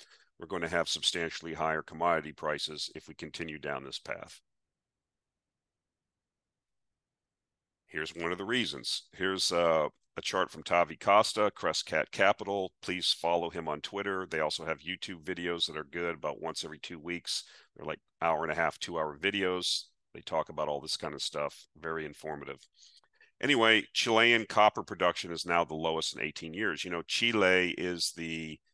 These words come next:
basically Saudi Arabia of copper. I think they produce close to thirty percent of the world's copper. And you see that copper production is,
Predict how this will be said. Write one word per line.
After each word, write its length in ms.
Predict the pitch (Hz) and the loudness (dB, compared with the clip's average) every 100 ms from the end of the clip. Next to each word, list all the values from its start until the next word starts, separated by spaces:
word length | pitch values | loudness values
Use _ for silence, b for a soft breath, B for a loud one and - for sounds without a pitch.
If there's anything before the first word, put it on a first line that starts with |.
| _ _ _ | _ _ _
basically 520 | 92 95 - 90 90 | 2 4 2 -2 -2
Saudi 420 | 82 - 90 90 87 | 0 4 4 4 2
Arabia 500 | 78 85 90 87 82 | 0 0 0 0 0
of 180 | 65 | -2
copper. 460 | - 80 - 113 131 _ _ _ _ _ _ _ _ _ _ _ _ _ _ _ _ _ _ _ _ _ _ _ _ _ _ _ _ _ _ _ _ _ _ _ - - | 0 2 2 0 -6 _ _ _ _ _ _ _ _ _ _ _ _ _ _ _ _ _ _ _ _ _ _ _ _ _ _ _ _ _ _ _ _ _ _ _ -18 -6
I 60 | |
think 160 | 87 98 | 0 2
they 100 | 95 | 2
produce 360 | - 82 90 - | -2 -4 -2 -2
close 340 | - 92 - | 2 0 0
to 100 | - | -6
thirty 320 | - 92 90 | -4 -2 -2
percent 420 | - 87 - 85 - | -6 -4 -2 -2 -4
of 100 | 80 | -12
the 60 | 85 | -10
world's 300 | 82 80 - | -6 -4 0
copper. 400 | 85 82 107 107 _ B B B B - | 4 4 2 -12 _ B B B B -6
And 80 | |
you 80 | 87 | 0
see 220 | - 120 | 2 2
that 160 | 113 90 | 4 2
copper 300 | - 104 107 | 4 4 4
production 600 | 90 85 87 - 87 85 | -10 0 0 2 -6 -6
is, 380 | - 82 - - | -8 -4 -4 -6